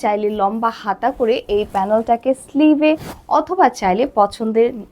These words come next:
ব্লাউজের নেকে বসিয়ে ভিন্ন মাত্রা যোগ করতে পারবেন স্টাইলিশ ব্লাউজটাতেও। আঁচলেও টাসেল করা আছে। সব কিছু মিলিয়ে একেবারে কাগজের মতো হালকা পাতলা আর নরম তুলতুলে এই প্রিমিয়াম সফট কটন শাড়িটা আপনারা পেয়ে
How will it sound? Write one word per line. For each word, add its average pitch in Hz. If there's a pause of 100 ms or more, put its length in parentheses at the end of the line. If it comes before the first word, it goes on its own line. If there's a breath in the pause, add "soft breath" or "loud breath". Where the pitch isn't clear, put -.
(140)
ব্লাউজের 185 (100)
নেকে 180 (120)
বসিয়ে 285 (400 soft breath)
ভিন্ন 339 (160)
মাত্রা 190 (100)
যোগ 185
করতে 190
পারবেন 208 (140)
স্টাইলিশ 208
ব্লাউজটাতেও। - (440 loud breath)
আঁচলেও 320
টাসেল 262 (100)
করা 247
আছে। 269 (360 soft breath)
সব 311 (120)
কিছু 320 (120)
মিলিয়ে 302 (200)
একেবারে 254 (140)
কাগজের 269
মতো 233 (120)
হালকা 202
পাতলা 196
আর 185 (140)
নরম 202 (100)
তুলতুলে 247 (160)
এই 202
প্রিমিয়াম 185 (140)
সফট 294 (120)
কটন 254 (100)
শাড়িটা 196
আপনারা 196
পেয়ে 240